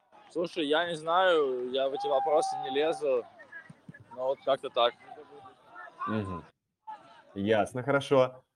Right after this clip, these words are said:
Speaker 2: А, немножечко о будущем. У нас, кстати, один из слушателей, э, под ником Э у нас тянет, э, руку. Обязательно, Э, вам дам слово, а, сразу после моего вопроса, э, Богдан. Богдан,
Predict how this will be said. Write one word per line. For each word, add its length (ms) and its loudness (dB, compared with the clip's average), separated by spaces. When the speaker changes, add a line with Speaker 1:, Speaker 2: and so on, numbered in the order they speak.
Speaker 2:
А, 580 6
немножечко 720 2
о 140 -2
будущем. 760 -2
У 120 -4
нас, 220 -4
кстати, 300 -8
один 280 0
из 80 -10
слушателей, 640 -4
э, 220 -2
под 180 -2
ником 340 -6
Э 200 4
у 120 0
нас 180 -6
тянет, 400 -4
э, 40 -8
руку. 280 0
Обязательно, 520 -2
Э, 220 4
вам 260 0
дам 200 0
слово, 600 2
а, 520 4
сразу 320 -2
после 240 -10
моего 480 0
вопроса, 800 0
э, 200 -6
Богдан. 400 -2
Богдан, 300 2